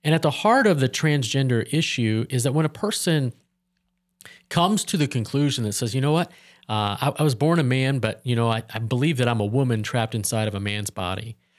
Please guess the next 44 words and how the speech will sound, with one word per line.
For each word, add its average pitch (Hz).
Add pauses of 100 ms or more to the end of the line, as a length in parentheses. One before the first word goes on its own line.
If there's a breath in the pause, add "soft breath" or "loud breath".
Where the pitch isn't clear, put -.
(120)
Or, 139
"I 139
was 135
born 160
a 185
woman, 135
but 113
I'm 131
a, 107 (260 loud breath)
I'm 131
really 165
a, 113
a, 120 (180)
a 123
man 120
trapped 110
inside 101
of 98
a 95
woman's 101 (140)
body." 98 (540)
What 147
they're 233
doing 151
is 117
they're 113 (180)
beginning 196
to 170
believe 120
a 110
lie 123
that 104
God 170
made 160
a 156
mistake 127 (360)
in 151
creating 147
them 135
the 117
way 123
he 123
made 107
them. 101